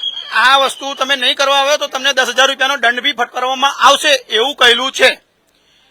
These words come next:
આ સ્માર્ટ મીટરની એજન્સી જે તે એજન્સી સોસાયટીની અંદર લગાવવા આવી છે,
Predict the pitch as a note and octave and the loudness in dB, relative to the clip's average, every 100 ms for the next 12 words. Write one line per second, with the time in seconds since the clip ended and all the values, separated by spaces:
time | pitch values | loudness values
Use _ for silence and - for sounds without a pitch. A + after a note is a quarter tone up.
0 | _ _ G3+ B3 B3 B3+ B3+ C4 C4 C4+ | _ _ 0 0 2 0 0 -2 0 0
1 | A#3+ B3+ A#3+ B3+ A3+ A3+ C4+ C#4 A#3 B3 | -2 -4 -6 -6 -4 0 4 4 2 -4
2 | B3 C4 C4+ A3 A#3 B3 C4 C4 B3 B3+ | -4 -6 -6 -4 -2 -2 0 -2 -2 -4
3 | C4 B3 G3 A3+ B3+ A#3 C4+ A#3 A#3 | -4 -6 -2 0 2 0 0 0 -2